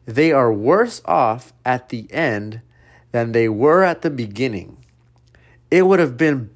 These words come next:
better," that's twenty-one, "for them not to know the way of righteousness than to have known it, and then turn their backs on the sacred command that was,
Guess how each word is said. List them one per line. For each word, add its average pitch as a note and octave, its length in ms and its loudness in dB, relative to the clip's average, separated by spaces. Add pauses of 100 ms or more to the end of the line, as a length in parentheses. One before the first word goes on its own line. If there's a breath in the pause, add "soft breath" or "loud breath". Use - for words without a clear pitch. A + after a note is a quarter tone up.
(120)
better," C3+ 500 2
that's G#2+ 220 -8
twenty-one, G2+ 540 -12 (1200)
"for C3 240 0
them A#2+ 340 -2
not D3 300 -10
to C3 160 -8
know A2+ 600 -4 (500 loud breath)
the G#2 120 -6
way B2 640 -2 (360 soft breath)
of F2 220 -8
righteousness F#2+ 960 -6 (340 loud breath)
than G#2+ 180 -2
to G#2+ 140 -6
have F#2 280 -4
known A#2 360 0
it, E2+ 160 -8 (600)
and A#2+ 220 -8
then G#2 240 -6
turn C#3+ 400 -4
their G#2+ 180 0
backs - 760 -6 (440 loud breath)
on G2+ 220 -2
the F#2+ 100 -8
sacred A2+ 560 -4
command G2 640 -6
that G2 320 -8
was, F2+ 460 -12